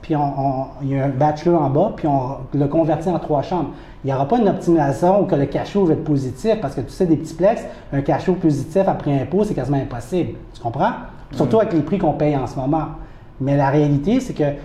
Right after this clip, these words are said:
Speaker 1: l'optimisation pour ce client-là, c'est de se rapprocher le plus proche possible de, du cash flow positif. Puis aussi, euh, créer la valeur d'ordre du refinancement,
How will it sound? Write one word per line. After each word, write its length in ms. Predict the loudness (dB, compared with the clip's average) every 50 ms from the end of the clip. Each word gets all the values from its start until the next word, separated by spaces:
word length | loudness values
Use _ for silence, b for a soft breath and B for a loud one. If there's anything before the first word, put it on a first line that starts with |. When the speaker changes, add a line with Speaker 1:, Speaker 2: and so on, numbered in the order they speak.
| B B B
Speaker 1:
l'optimisation 840 | 0 4 4 4 4 2 0 2 4 4 4 4 2 2 2 0 -2
pour 140 | -2 -2 -2
ce 80 | -2 -2
client-là, 600 | -2 -2 -4 -4 -2 -2 -2 -2 0 0 0 0
c'est 180 | 0 -2 -2 0
de 80 | 0
se 120 | 0 0 -2
rapprocher 540 | -2 0 2 0 0 0 -2 -2 0 0 0
le 80 | 0
plus 140 | 0 -2 -6
proche 400 | -8 -8 -4 -2 -2 -2 -2 -4
possible 480 | -8 -10 -12 -10 -8 -4 -2 -2 -2 -4 -6 B B B B B B B B -10 -6
de, 300 | -4 0 2 4 4 4 2 0 -2 -8 -12 -14 -16 -18 -18 -20 -20 -20 -12 -8
du 160 | -8 -6 -2
cash 260 | 0 0 0 0 2
flow 100 | 0 0
positif. 680 | 2 2 0 0 0 -4 -8 -8 -8 -10 -10 -12 -16 -18 -20 -20 -20 -20 -20 B B B B B B B
Puis 140 | 0 2 4
aussi, 280 | 4 4 2 2 2 2
euh, 100 | 2 2 0 -4
créer 240 | -2 2 4 4 4
la 140 | 4 4 4
valeur 560 | 4 4 4 4 4 6 4 4 2 B B B B B B -8
d'ordre 560 | -6 -4 0 2 4 4 4 4 4 2 2
du 120 | 2 2
refinancement, 1080 | 2 4 4 4 2 2 2 2 4 4 2 0 -2 -2 2 2 4 4 4 4 2